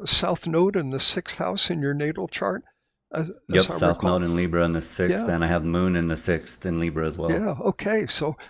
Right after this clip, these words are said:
Speaker 1: pr-, it, it, it's a north node then in the twelfth house. And,
Speaker 2: Yep.
Speaker 1: and, and thus for you, it's like time for you to walk away from the guru. You've probably had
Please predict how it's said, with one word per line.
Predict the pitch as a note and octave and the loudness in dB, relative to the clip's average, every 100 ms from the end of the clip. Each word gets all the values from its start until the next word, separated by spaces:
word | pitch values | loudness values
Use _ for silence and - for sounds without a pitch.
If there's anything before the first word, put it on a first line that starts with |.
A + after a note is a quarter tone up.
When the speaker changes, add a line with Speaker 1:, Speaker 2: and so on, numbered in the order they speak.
| - - | -20 -12
Speaker 1:
pr-, | - | -8
it, | - E3 F3 | -6 -6 -6
it, | - F3 - F3 - | -6 -6 -6 -10 -6
it's | E3 - - | -8 -2 -2
a | - D#3 C#3+ D3+ | 0 -2 -4 -2
north | D#3+ E3+ F#3+ - | 6 6 6 2
node | D#3+ D3 | 0 2
then | D#3+ E3+ | 0 2
in | C#3+ | 0
the | C3 | -2
twelfth | - - A3+ - | -4 -4 -4 -4
house. | C3+ B2+ - - - - - - | -4 0 -2 -2 -12 -14 -14 -12
And, | - D3+ D3 - | -2 -2 -2 0
Speaker 2:
Yep. | F3+ E3+ | 4 4
Speaker 1:
and, | C#3+ - | 4 -2
and | E3 D#3+ | 0 2
thus | D3+ E3+ - - - | 4 4 4 0 -6
for | - D3 | -4 -2
you, | C#3 D#3 A3+ G#3 E3+ - | -2 0 0 0 -2 -2
it's | D3+ - D3+ | -2 -2 -2
like | D3 - _ _ _ _ - | -2 -4 _ _ _ _ -8
time | - E3+ | -2 0
for | E3 E3+ | 0 -2
you | D#3 | 0
to | C#3 | -2
walk | B2 D3+ F#3 - | -2 0 0 2
away | F3 D3 F3 G#3+ | 0 2 2 2
from | - C#3+ B2+ | 0 0 0
the | |
guru. | B2+ F3+ A#3+ E3+ C3 | 0 -2 0 0 -2
You've | D#3 B2+ - | -4 -8 -4
probably | F3+ D#3+ C3 | -2 -2 -4
had | A2 D#3+ G3 A3 | -4 2 2 2